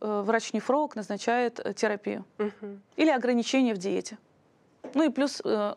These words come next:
Speaker 1: что очень важно, соблюдать питьевой режим.
Speaker 2: А, вот,
Speaker 1: Потому что вот
Speaker 2: питьевой
Speaker 1: это,
Speaker 2: режим.
Speaker 1: этим занимается мало кто. Ребёнок может в течение дня вообще воду не пить. А,
Speaker 2: Мгм.
Speaker 1: есть, э, у нас есть определённые исследования домашние, когда родители занимаются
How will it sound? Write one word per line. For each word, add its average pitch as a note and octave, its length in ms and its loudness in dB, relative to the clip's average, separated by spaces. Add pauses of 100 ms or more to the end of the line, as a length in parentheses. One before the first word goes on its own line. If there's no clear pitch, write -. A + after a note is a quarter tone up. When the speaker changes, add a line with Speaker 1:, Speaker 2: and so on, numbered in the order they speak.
Speaker 1:
что - 220 2
очень A3 240 0
важно, A#3+ 380 0 (320)
соблюдать G#3+ 500 2
питьевой A3 440 2
режим. F#3+ 420 0 (520)
Speaker 2:
А, F#3 120 -2
вот, D#3+ 80 -8
Speaker 1:
Потому G#3+ 360 2
что A3 200 0
вот G3+ 160 0
Speaker 2:
питьевой G#3+ 220 -4
Speaker 1:
это, D4+ 440 2
Speaker 2:
режим. - 180 -14
Speaker 1:
этим C4+ 300 2
занимается A3 1000 0
мало G3+ 280 0
кто. - 300 -4 (480)
Ребёнок A#3 400 2
может A3 280 -2
в - 20 -10
течение A3 420 0
дня C4 400 2
вообще G#3 460 0
воду A3 240 2
не G3+ 140 -2
пить. - 320 -12 (300)
А, G3+ 60 -4
Speaker 2:
Мгм. G3 160 -2
Speaker 1:
есть, G#3+ 380 2
э, G3+ 400 2
у - 100 -2
нас G3+ 220 0
есть G#3 160 0
определённые G3+ 520 0
исследования C#4+ 640 2
домашние, A#3+ 800 2
когда A3+ 180 2
родители A3+ 460 0
занимаются G#3 720 -2